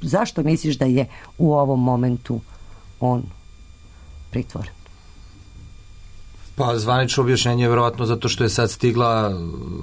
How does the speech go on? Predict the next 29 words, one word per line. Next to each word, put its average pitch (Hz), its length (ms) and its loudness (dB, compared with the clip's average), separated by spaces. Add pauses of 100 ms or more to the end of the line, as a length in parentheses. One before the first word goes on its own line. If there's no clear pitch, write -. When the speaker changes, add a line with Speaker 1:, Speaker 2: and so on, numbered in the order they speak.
(140)
Speaker 2:
istraga 113 500 2
do 110 120 2
tog 113 300 0
trenutka 107 400 0
kada 110 640 2 (320)
njega 113 300 2
treba 113 280 2
da 110 100 4
pritvore. 104 480 0 (240)
Verovatno 95 400 0
je 95 60 0
to 98 180 0
neko 101 220 2
objašnjenje. 95 540 2
S - 140 -8
druge 107 280 2
strane, 113 580 2 (680)
ako 104 680 4 (200)
se - 160 -2
setimo, 113 460 2
dakle, 101 240 2
šta 117 200 0
je 107 80 2
sve 117 160 2
objavljivano, 104 600 4
recimo, 90 420 2
o 87 40 0
tome, 92 360 2
e, 82 280 2